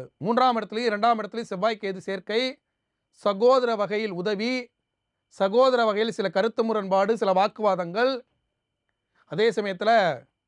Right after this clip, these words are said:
சில அலைச்சல்கள் இருக்கும். வாகனத்துல போகும்போது கவனம் தேவை. கணவன் மனைவி ஒற்றுமையில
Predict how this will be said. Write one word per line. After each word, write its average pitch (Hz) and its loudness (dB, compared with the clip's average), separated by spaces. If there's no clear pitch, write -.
சில 190 -2
அலைச்சல்கள் 226 0
இருக்கும். 233 -2
வாகனத்துல 233 2
போகும்போது 220 0
கவனம் 214 0
தேவை. 196 0
கணவன் 247 2
மனைவி 214 0
ஒற்றுமையில 233 2